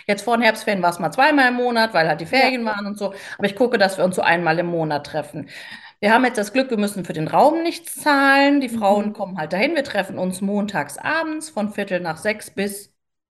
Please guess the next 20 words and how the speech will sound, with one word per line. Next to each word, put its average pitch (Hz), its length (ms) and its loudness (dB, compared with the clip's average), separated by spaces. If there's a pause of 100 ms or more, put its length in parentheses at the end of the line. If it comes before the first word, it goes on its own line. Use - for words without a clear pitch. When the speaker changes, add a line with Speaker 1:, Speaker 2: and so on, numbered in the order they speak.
Speaker 1:
plus 277 280 2
minus 240 420 2
acht - 260 2
Uhr, 302 200 0
je 240 160 -2
nachdem, 233 400 -4
ob - 140 -2
ein 180 80 -6
Referent 175 540 -2
kommt 247 300 0 (300)
oder 208 200 2
was 180 200 -2
wir 180 80 -6
so 160 100 -4
vorhaben. 269 680 0
Es 196 160 -4
gibt 233 240 -4
diese 190 220 2
Speaker 2:
Mhm. - 20 -2
Speaker 1:
reinen 165 400 0